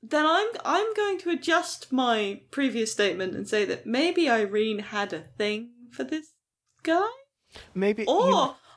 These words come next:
Speaker 1: alternatively, maybe Irene had to justify, um, her expense claim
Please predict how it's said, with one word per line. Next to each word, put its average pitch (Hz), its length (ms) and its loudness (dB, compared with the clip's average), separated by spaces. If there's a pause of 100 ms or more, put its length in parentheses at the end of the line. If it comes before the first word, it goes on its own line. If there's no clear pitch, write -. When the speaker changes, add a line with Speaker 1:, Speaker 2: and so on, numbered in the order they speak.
Speaker 1:
alternatively, 330 1120 2
maybe 302 440 0
Irene 277 480 0
had 269 240 0
to 240 80 -10
justify, 233 1080 2 (140)
um, 190 440 0 (240)
her 208 180 2
expense 247 600 0
claim - 480 0